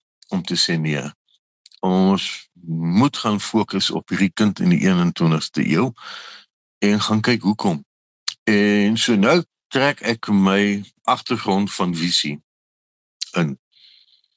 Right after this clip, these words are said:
En dit is, en weer eens is dit nie ek wat dit sê op my eie of uit my duim suig nie, daar's baie publikasies daaroor, wat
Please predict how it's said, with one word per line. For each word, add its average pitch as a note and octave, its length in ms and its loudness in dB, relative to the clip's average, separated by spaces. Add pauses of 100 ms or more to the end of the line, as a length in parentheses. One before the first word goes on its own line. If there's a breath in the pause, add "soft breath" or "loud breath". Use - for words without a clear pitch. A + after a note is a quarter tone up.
(240)
En G2 220 0
dit A2 220 0
is, C3+ 160 0
en F#2+ 200 -2
weer B2 220 2
eens C3 260 -2
is A#2 120 0
dit A#2 200 -2
nie A#2 120 0
ek A2+ 220 -2
wat A2+ 180 0
dit - 280 -12 (840 loud breath)
sê A2 540 2
op - 280 -4 (100)
my G2 100 2 (100)
eie A#2 220 4
of G2+ 140 -4
uit G2 200 -6
my F2+ 120 0
duim F2+ 300 2
suig G2+ 380 -2
nie, A2+ 160 2
daar's F2+ 320 0 (140)
baie E2+ 260 0
publikasies D#2 880 -6
daaroor, D#2 420 -2 (680 loud breath)
wat F2+ 360 0